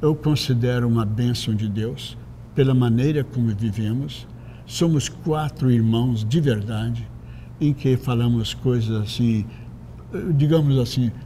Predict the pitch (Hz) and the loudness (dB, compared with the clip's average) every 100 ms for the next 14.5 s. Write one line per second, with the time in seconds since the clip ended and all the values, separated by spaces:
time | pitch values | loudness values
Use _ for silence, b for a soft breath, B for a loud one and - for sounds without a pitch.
0 | - - - 147 139 127 107 - - B | -8 -4 4 6 6 6 2 -4 -10 B
1 | B 139 143 143 135 127 135 120 120 139 | B 0 2 4 2 2 2 2 4 4
2 | 131 - 143 127 104 - - B B B | 4 2 2 2 0 -4 -10 B B B
3 | - 139 143 139 117 139 131 123 123 117 | -4 0 0 0 0 0 0 0 -2 0
4 | 110 117 117 - 123 113 113 - 131 113 | 0 0 0 -2 -4 -4 -6 -6 -2 0
5 | 120 110 113 113 110 - 113 117 - B | 0 0 -2 -2 -4 -4 -6 -6 -12 B
6 | B B B 151 151 - 147 175 165 170 | B B B 4 4 4 6 6 6 4
7 | 147 139 135 - 139 113 120 143 165 156 | 2 4 2 2 0 2 0 2 2 2
8 | 151 - 131 127 123 - 139 160 160 - | 2 0 0 0 0 2 0 0 -4 -10
9 | - B B B 170 - 156 139 - 135 | -14 B B B 0 2 2 2 2 2
10 | 131 123 113 123 117 135 117 147 B B | 4 2 2 0 2 0 -2 -8 B B
11 | B B 170 160 135 143 - 165 147 131 | B B 2 2 4 4 2 0 2 2
12 | 139 175 - 156 147 139 - 107 104 - | 2 2 0 2 2 0 -2 -4 -6 -10
13 | - B B B B B B 190 190 190 | -12 B B B B B B 4 4 2
14 | 190 180 147 110 | 0 2 2 2